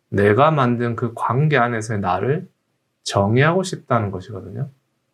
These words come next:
느낌이 완전히 다르죠. 차라리 수약한 개축일주면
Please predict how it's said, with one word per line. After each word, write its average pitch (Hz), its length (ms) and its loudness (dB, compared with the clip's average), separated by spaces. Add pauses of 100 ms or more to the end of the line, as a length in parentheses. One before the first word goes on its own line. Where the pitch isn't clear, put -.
(320)
느낌이 139 480 2
완전히 104 420 0
다르죠. 120 560 -8 (960)
차라리 165 500 0
수약한 208 760 0
개축일주면 107 880 -2